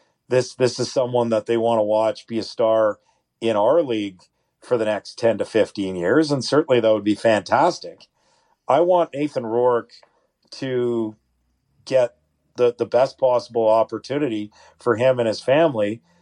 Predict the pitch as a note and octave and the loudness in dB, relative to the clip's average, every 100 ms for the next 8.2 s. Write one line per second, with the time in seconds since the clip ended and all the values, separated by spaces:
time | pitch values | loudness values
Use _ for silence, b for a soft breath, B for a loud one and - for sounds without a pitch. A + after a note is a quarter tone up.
0 | _ _ A#2+ A#2 A2+ A2 C3 B2 - B2 | _ _ 2 4 2 0 -2 -2 -2 -2
1 | A#2+ B2+ - A#2 A2 A#2 - A#2+ A#2+ C3 | -2 -2 0 2 4 2 0 0 0 0
2 | C3 G3 E3+ - _ b b b B2+ C3+ | 0 0 0 -6 _ b b b 0 2
3 | B2+ A#2 C3+ D3+ C3+ A2 E3+ - G#2+ A#2+ | 2 2 2 0 -2 -2 -2 -2 -2 0
4 | D3+ - C#3+ D#3 C#3 G#2 B2 D#3+ C#3 A#2+ | -2 -2 -4 -4 -8 -6 -4 -2 0 2
5 | B2+ C3 D#3+ D#3+ G3 C#3 G2 F2+ D#2 _ | 2 2 0 0 -2 0 0 -2 -8 _
6 | b b b B2 A#2 B2 A#2+ D3+ C#3+ C3+ | b b b -2 2 2 4 2 2 -2
7 | B2 - b b C3 C3+ C3 C#3+ - - | -6 -12 b b -2 -2 0 0 0 0
8 | A#2 | 0